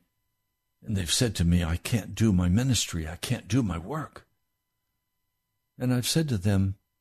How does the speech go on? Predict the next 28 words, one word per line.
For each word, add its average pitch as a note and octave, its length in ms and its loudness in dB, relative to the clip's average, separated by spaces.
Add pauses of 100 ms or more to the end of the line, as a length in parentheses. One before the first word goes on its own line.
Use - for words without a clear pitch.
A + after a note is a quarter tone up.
(800)
"That's - 160 -10
probably A#2 600 -2
a F#2 60 2
good G2 280 -2
thing. G#2 440 -2 (1700)
Because - 320 -4
much D#3 280 2
of A#2+ 160 -2
your B2 100 2
work, B2 380 0
I'm A2+ 140 2
sure, A#2 540 -2 (220)
has C3 280 -2
been, B2+ 340 2
like B2 320 0
in A#2+ 160 6
my A#2+ 200 4
life, F#2 400 -2 (520)
done C3 400 0
out B2+ 180 0
of A2 140 -2
your A#2 160 2
own D3+ 180 4
skill C3 480 0
and B2 140 4
your B2+ 120 4
own D3 200 2
flesh. - 560 -4